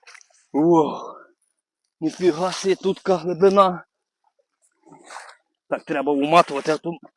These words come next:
п'явки покусають нас чисто. Так, почекайте, друзі, я повиливаю.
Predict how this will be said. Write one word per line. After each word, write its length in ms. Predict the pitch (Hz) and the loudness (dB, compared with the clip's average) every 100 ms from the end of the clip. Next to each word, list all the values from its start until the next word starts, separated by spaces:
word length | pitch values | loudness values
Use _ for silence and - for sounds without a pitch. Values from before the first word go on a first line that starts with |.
| 254 277 - | -16 -16 -2
п'явки 680 | 190 214 208 220 - 190 - _ _ _ - _ - - _ - - - _ _ _ _ _ _ _ _ | 0 0 -2 -4 -6 -6 -8 _ _ _ -20 _ -20 -20 _ -20 -20 -20 _ _ _ _ _ _ _ _
покусають 680 | 160 - 151 - 180 170 | -10 -10 -4 0 0 0
нас 340 | 175 160 - - - | -4 -10 -12 -14 -10
чисто. 480 | 190 - - - _ _ _ _ _ _ _ - - - | -10 -10 -14 -18 _ _ _ _ _ _ _ -20 -20 -18
Так, 320 | - - - - | -14 -12 -12 -12
почекайте, 560 | 135 127 - 147 - | -12 -10 -8 -4 -4
друзі, 260 | 147 151 165 | -6 -12 -10
я 80 | 170 | -8
повиливаю. 680 | 185 165 175 190 190 180 | -6 -4 -2 -2 -2 -4